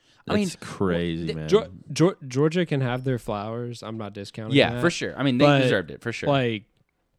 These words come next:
Speaker 3: I, like, I, I, I just, like, David Pollock's comment when Nick Saban's sitting right there,
Speaker 1: Oh my
Speaker 3: like,
Speaker 1: gosh.
Speaker 3: the disrespect.
Speaker 1: He's an
Speaker 3: Dude,
Speaker 1: idiot.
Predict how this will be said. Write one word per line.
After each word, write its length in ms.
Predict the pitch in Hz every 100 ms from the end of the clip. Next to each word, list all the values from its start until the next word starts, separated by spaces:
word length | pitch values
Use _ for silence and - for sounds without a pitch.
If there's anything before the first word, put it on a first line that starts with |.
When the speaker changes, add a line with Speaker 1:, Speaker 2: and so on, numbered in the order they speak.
| _ _ _
Speaker 3:
I, 240 | 127 131 -
like, 220 | - 120 101
I, 220 | 107 123
I, 460 | - 120 117 - 135
I 20 |
just, 260 | 131 123
like, 220 | 127 117 -
David 300 | 127 131 -
Pollock's 480 | 113 117 117 110
comment 760 | - 113 107 110 107 104 101 -
when 140 | 113
Nick 140 | 113 107
Saban's 300 | 120 113 110
sitting 160 | 117
right 200 | 113 107
there, 160 | - 107
Speaker 1:
Oh 140 | 107
my 160 | 107 107
Speaker 3:
like, 80 | 104
Speaker 1:
gosh. 340 | 64 55 57
Speaker 3:
the 80 | 131
disrespect. 680 | 123 135 - 131 - 123 120
Speaker 1:
He's 100 | 165
an 60 | 101
Speaker 3:
Dude, 140 | 135
Speaker 1:
idiot. 340 | 71 71 69